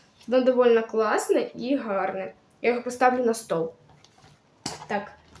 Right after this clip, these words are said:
це що, вся посилка? А, ні, от іще щось. Так, це, я так розумію, бутилка для води. Я її замовляла собі в школу. І, в принципі, так, з неї пити. Бачите, в якій пленочці прийшла?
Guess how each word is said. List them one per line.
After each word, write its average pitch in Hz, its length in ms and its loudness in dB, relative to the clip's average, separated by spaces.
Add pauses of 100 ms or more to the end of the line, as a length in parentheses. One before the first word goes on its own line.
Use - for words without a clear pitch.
(160)
це 285 100 -2
що, 262 140 0
вся - 160 -2
посилка? 403 400 -2 (320)
А, 294 40 2
ні, 277 200 4
от 247 160 0
іще 240 180 -2
щось. - 200 -2 (2000)
Так, 233 300 2
це, 330 100 6
я 403 60 8
так 466 200 6
розумію, 302 340 8
бутилка 262 460 4
для 226 180 6
води. 220 420 2 (120)
Я 254 120 6
її 285 120 8
замовляла 269 440 6
собі 247 200 -6
в 262 80 -6
школу. 196 640 -4 (1040)
І, 311 80 6
в 311 80 2
принципі, 247 340 0
так, 202 280 0 (180)
з - 100 -14
неї 208 200 4
пити. 190 400 -4 (2000)
Бачите, 269 360 4
в 339 40 10
якій 269 180 0
пленочці 202 520 -2
прийшла? - 360 -8